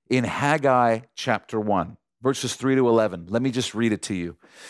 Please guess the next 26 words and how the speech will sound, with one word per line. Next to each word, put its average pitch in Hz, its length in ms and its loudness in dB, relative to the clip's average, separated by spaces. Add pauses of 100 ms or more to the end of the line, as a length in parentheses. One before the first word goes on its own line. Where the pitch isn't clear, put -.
It 131 120 0
says, 156 300 2
"Then 170 180 4
the 165 100 0
word 196 280 4
of 233 100 0
the 208 100 2
Lord 131 500 2
came 180 380 0
by 147 200 4
Haggai 160 480 2
the 147 100 0
prophet, 147 580 -2
saying, 127 540 2 (500)
'Is 165 200 4
it 165 140 2
time 180 380 4
for 160 200 0
you 147 260 0
yourselves 160 840 2
to 190 100 -4
dwell 151 340 4
in 180 140 0
your 147 240 2
paneled 165 520 2
houses 156 640 0